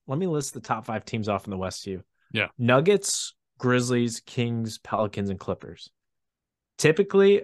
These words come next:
Speaker 1: aside from maybe the Nuggets historically,
Speaker 2: Mm-hmm.
Speaker 1: those are, like, the worst franchises in the Western Conference.
Speaker 2: You got a point. You absolutely
Speaker 1: And
Speaker 2: have a point.
Speaker 1: 'cause look at the bottom, Rockets, two-time N B A champions
Speaker 2: Yep.
Speaker 1: in the last thirty years. San Antonio Spurs.
Speaker 2: Yep.
Speaker 1: Need I say any more?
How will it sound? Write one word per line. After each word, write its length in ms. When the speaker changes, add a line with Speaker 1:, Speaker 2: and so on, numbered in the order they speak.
Speaker 1:
aside 320
from 160
maybe 180
the 100
Nuggets 800
historically, 760
Speaker 2:
Mm-hmm. 160
Speaker 1:
those 280
are, 100
like, 260
the 80
worst 460
franchises 720
in 100
the 80
Western 320
Conference. 540
Speaker 2:
You 160
got 160
a 40
point. 360
You 200
absolutely 440
Speaker 1:
And 100
Speaker 2:
have 80
a 40
point. 200
Speaker 1:
'cause 160
look 120
at 60
the 60
bottom, 500
Rockets, 640
two-time 380
N 100
B 140
A 40
champions 640
Speaker 2:
Yep. 120
Speaker 1:
in 60
the 60
last 380
thirty 260
years. 400
San 240
Antonio 400
Spurs. 560
Speaker 2:
Yep. 240
Speaker 1:
Need 200
I 60
say 220
any 160
more? 340